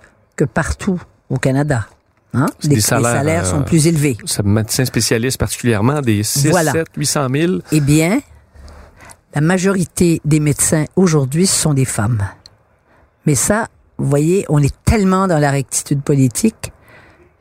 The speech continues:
Speaker 1: que, euh, on n'est pas nombreux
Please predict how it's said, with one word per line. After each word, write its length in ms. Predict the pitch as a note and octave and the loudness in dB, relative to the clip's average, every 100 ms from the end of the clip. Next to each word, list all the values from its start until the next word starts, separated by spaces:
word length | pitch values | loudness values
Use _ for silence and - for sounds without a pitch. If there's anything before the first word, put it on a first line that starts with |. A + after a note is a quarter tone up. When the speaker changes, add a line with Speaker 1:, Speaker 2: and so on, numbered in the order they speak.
| - - | -20 -4
Speaker 1:
que, 100 | - | 0
euh, 880 | D#3 D3+ D3+ D3+ D3+ D3 - - - - - - - _ - | 0 0 0 2 2 0 0 0 -2 -8 -16 -20 -20 _ -2
on 60 | D3+ | 0
n'est 100 | D3+ | 2
pas 180 | G#3 F#3+ | 0 0
nombreux 640 | F3 D3 D#3+ E3+ F#3+ | 0 2 2 2 2